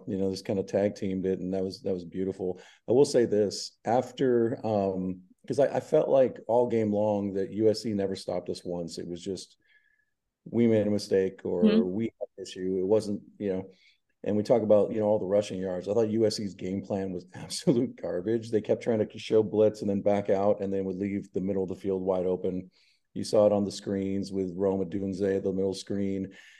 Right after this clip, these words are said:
Speaker 1: but you saw Dylan Johnson, you know, on the outside run, pin and pull, turn up field, and no one's there to set the edge for U S C.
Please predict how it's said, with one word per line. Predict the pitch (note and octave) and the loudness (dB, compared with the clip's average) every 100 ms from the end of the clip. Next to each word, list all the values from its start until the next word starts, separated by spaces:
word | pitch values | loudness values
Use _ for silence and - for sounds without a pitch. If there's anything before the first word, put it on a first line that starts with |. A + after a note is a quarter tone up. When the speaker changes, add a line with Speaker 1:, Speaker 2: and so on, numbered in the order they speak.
| _ | _
Speaker 1:
but | - A2 G#2+ | 2 4 4
you | G#2+ | 0
saw | - A2 F#2 | 4 4 6
Dylan | A2+ B2 G#2 | 4 4 2
Johnson, | G#2 G#2+ A2 G#2 F#2+ F#2+ | 2 2 -2 -4 -4 -4
you | F#2+ F#2+ | -4 -2
know, | F#2+ F2+ F2+ _ | -2 -4 -8 _
on | - | -8
the | G2 F#2+ | -4 0
outside | G2+ - G2 F#2+ | 0 2 0 2
run, | G2 G2+ G2 G2 | 0 2 2 -2
pin | F#2 A2+ | -2 0
and | A2+ A2+ | 0 0
pull, | B2 A2 A2 G#2+ - _ _ _ _ _ _ _ - C3 | 6 8 8 4 -4 _ _ _ _ _ _ _ -20 -10
turn | - C#3 | 0 4
up | C3 B2+ | 6 4
field, | - B2 B2 A#2+ A#2 A2 - | 0 2 6 6 4 0 -4
and | G#2+ G2+ G2+ | -2 -2 2
no | A#2 | 2
one's | A#2+ A#2+ G#2 | 4 0 2
there | A2 A2 | 2 2
to | |
set | G2+ G#2 G#2 | 0 -6 -4
the | G2 | -4
edge | F#2+ - | -4 -4
for | G2+ | -4
U | F#2 F#2 | 0 0
S | F#2 - | -2 -6
C. | - - | -12 -14